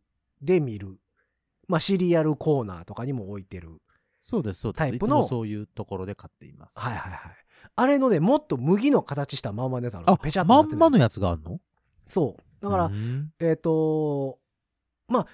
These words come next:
Speaker 1: いわゆるオートミールってさ、まあ、
Speaker 2: うん。
Speaker 1: 牛乳かけて食べるとかさ。
Speaker 2: うんうんうんうん。
Speaker 1: まあ、そのコーンフレーク、シリアル的な要素
Speaker 2: うんうん。
Speaker 1: としてよく出てきますやん。
Speaker 2: はいはいはい。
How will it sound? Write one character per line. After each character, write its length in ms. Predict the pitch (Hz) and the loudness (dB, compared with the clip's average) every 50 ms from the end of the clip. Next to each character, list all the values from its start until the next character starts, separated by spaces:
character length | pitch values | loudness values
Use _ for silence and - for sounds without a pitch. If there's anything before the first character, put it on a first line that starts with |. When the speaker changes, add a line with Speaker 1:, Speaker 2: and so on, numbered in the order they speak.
| _ _ _ | _ _ _
Speaker 1:
い 120 | 220 262 | -2 2
わ 160 | 285 302 320 | 4 4 4
ゆ 160 | 339 370 392 381 | 4 4 4 4
る 160 | 320 240 196 | 4 4 4
オ 200 | 190 208 226 226 | 4 4 4 4
ー 20 | |
ト 180 | 226 - 220 214 | 2 2 0 0
ミ 240 | 214 214 208 185 147 | 2 2 2 2 0
ー 20 | |
ル 100 | 113 104 | 0 -4
っ 20 | |
て 140 | - - 98 | -8 -10 -12
さ、 340 | - - 95 98 127 180 180 | -12 -10 -6 -4 -4 -4 -4
ま 120 | 151 180 175 | -4 -4 -2
あ、 20 | |
Speaker 2:
う 40 | 151 | -2
ん。 20 | |
Speaker 1:
牛 260 | 151 190 220 226 226 220 | 0 0 0 0 0 0
乳 280 | 220 214 208 208 202 190 | 0 2 2 2 0 0
か 140 | - 135 123 | -2 -6 -6
け 140 | - 135 127 | -4 -6 -4
て 140 | - 113 - | -4 -6 -6
食 160 | - 107 101 | -6 -8 -8
べ 120 | 98 101 | -8 -8
る 100 | 101 113 | -10 -10
と 120 | - - - | -12 -14 -18
か 100 | - - | -20 -16
さ。 200 | - 104 92 - _ _ _ | -14 -14 -14 -16 _ _ _
Speaker 2:
う 20 | - | -10
ん 40 | 110 | -8
う 40 | |
ん 20 | 113 | -8
う 40 | 107 | -8
ん 20 | |
う 20 | 92 | -8
ん。 880 | 82 90 95 92 85 80 85 90 90 80 76 78 85 85 80 76 71 71 _ _ _ _ _ | -10 -12 -14 -14 -14 -14 -14 -14 -14 -14 -14 -14 -14 -14 -16 -16 -20 -20 _ _ _ _ _
Speaker 1:
ま 120 | 220 208 | -2 0
あ、 20 | 156 | 0
そ 80 | 170 | 0
の 80 | 156 147 | -2 -4
コ 140 | - - 262 269 269 269 269 | 0 2 4 4 4 4 2
ー 40 | 254 | 0
ン 40 | |
フ 140 | - - 247 | 0 0 4
レ 160 | 247 240 233 | 4 4 4
ー 40 | 226 226 | 4 2
ク、 260 | - 214 202 202 - _ _ _ _ _ _ _ _ _ _ _ _ | -2 -2 -2 -2 -4 _ _ _ _ _ _ _ _ _ _ _ _
シ 200 | - - 247 240 | -2 -2 0 0
リ 180 | 269 254 254 | 2 4 4
ア 60 | 247 226 | 4 4
ル 120 | 220 208 | 2 2
的 320 | 202 - 208 190 202 196 | 2 2 2 2 2 0
な 140 | 151 117 90 | 0 -2 -2
要 240 | 92 110 131 110 95 | -4 -4 -4 -4 -6
素 300 | - - 95 82 80 - _ - | -8 -12 -16 -18 -18 -20 _ -12
Speaker 2:
う 40 | 117 | -10
ん 40 | 107 | -10
う 20 | |
ん。 340 | 92 80 71 90 85 78 71 71 _ _ _ _ _ _ _ _ _ _ _ _ _ _ _ | -10 -10 -12 -14 -14 -14 -16 -20 _ _ _ _ _ _ _ _ _ _ _ _ _ _ _
Speaker 1:
と 100 | - 156 | -2 -2
し 80 | 139 - | -2 -2
て 220 | - 156 127 107 | -2 -2 -2 -2
よ 160 | 104 117 120 | -4 -6 -8
く 220 | - - 104 90 - - | -8 -10 -14 -16 -12 -10
出 100 | 120 113 | -10 -8
て 120 | - 110 | -8 -10
き 100 | - 107 | -10 -10
ま 100 | 98 92 | -12 -12
す 120 | - - | -14 -16
や 60 | 80 - | -18 -20
ん。 300 | - _ _ _ - 98 | -20 _ _ _ -4 -4
Speaker 2:
は 80 | 90 | -4
い 60 | 82 | -4
は 160 | 76 76 80 76 | -4 -6 -10 -10
い 40 | 73 | -10
は 180 | 69 85 80 | -10 -10 -10
い。 60 | 80 | -10